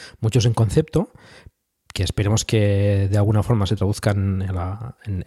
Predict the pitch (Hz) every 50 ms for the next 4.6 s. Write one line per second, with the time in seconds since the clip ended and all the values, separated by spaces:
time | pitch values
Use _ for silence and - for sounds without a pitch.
0 | - - 95 87 87 87 87 - - - 127 110 95 90 92 95 107 - - 110
1 | 101 98 92 - - - 107 104 98 95 95 98 92 90 87 85 104 107 - -
2 | - - 92 87 - - 90 95 - - 131 123 120 113 117 104 110 - 135 139
3 | 160 208 - - - - - - - - - - _ - 120 110 101 95 - -
4 | 95 87 87 87 85 87 87 87 87 95 101 117